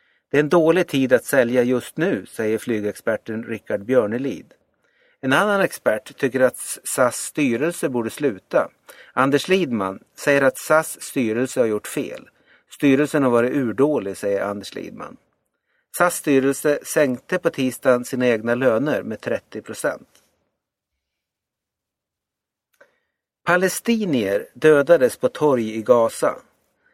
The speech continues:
Sex palestinska män avrättades på tisdagen i området Gaza. De sköts ihjäl på ett torg i Gaza City. Det säger en journalist på Sky News.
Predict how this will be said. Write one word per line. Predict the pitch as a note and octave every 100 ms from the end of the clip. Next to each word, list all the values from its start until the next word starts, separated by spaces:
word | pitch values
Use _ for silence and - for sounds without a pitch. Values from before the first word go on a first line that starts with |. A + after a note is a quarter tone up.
| _ -
Sex | F#3+ - -
palestinska | F3 D#3+ - D3 C#3+ - D3
män | B2 A2+ A#2 -
avrättades | D#3 C3+ C#3 E3+ - E3+ D#3+
på | - -
tisdagen | - A2+ - B2 A#2+
i | C3
området | C3 A2 A2 G#2
Gaza. | - C3+ G2 - D3+ - _ _ _ _ _ -
De | C#3+
sköts | - D#3 D3+ -
ihjäl | D3+ D3 D3 D3
på | -
ett | D3
torg | - B2 A2+ A#2 B2+
i |
Gaza | B2 B2+ A2+ A2+
City. | - D#3 _ - - _ _ _ _ -
Det |
säger | A#2+ C3 B2
en | A#2+
journalist | A2+ B2+ B2 C3+ A2+ - _
på | -
Sky | - - A2+ A2+
News. | B2 C3 - - -